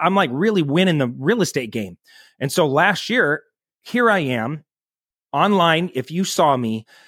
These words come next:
you're like, "That guy's murdering it." And there, if we're talking about money, you're right. I had the best year financially last year. What they don't, don't see or didn't understand was just how much pain I was actually in.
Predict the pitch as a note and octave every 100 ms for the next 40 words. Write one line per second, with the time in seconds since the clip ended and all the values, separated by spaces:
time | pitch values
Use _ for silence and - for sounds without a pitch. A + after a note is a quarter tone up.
0 | _ _ C#3+ E3+ A#2+ D3+ E3+ D3 A2+ B2+
1 | C3+ A#2 G2+ E2+ E2+ _ _ _ _ _
2 | _ _ _ _ _ _ D#3 D#3+ D3 C3
3 | B2+ F#3 F3 E3+ _ D3 C3 D3 B3+ -
4 | B3+ A#3 G#3+ D#3 D#3+ D#3+ D3+ _ _ A#2+
5 | D3 B2+ F#2 - - D3+ C3+ A2+ F3+ E3
6 | - D#3 C#3+ C3 B2 A#2 A#2+ A2+ G#2+ -
7 | _ _ B2 A2 - G2 F#2 _ _ _
8 | _ _ _ _ _ _ _ _ C#3+ F#3
9 | F3+ D3 A2+ - G#3+ A3 - - - A3
10 | A#3 - D#3 C#3 B2+ G3 E3 D3+ D3+ D3
11 | C3+ - G3 C#3+ C3 A#2 D3 - - D3+
12 | F#3 D#3 - - D#3 C#3 A#2 A2 A2+ -
13 | - A2 G#2 G2 F2+